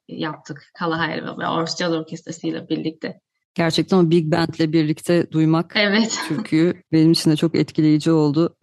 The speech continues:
Speaker 2: Ve ben bu parçayı dinlediğimde senin bir türkü kökeninden geldiğini düşündüm Hilal. Ama aslında öyle değilmiş galiba.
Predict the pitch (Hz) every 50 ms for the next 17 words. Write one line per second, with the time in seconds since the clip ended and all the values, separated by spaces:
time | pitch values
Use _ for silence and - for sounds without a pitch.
0 | 165 202 220 196 208 214 226 233 220 - 247 226 226 226 - 226 220 185 196 196
1 | 196 202 196 196 208 208 208 208 220 240 247 226 214 - - 208 208 220 226 214
2 | 214 220 202 - - - 220 185 - - 247 208 - - 185 - - 190 196 196
3 | 196 196 190 190 196 190 180 170 170 170 165 180 175 180 180 160 156 - - 156
4 | 151 143 147 156 160 156 156 151 151 151 - - 185 190 175 175 180 - - 175
5 | 170 175 180 180 170 180 180 170 160 - - - 147 143 143 143 135 143 147 139
6 | 151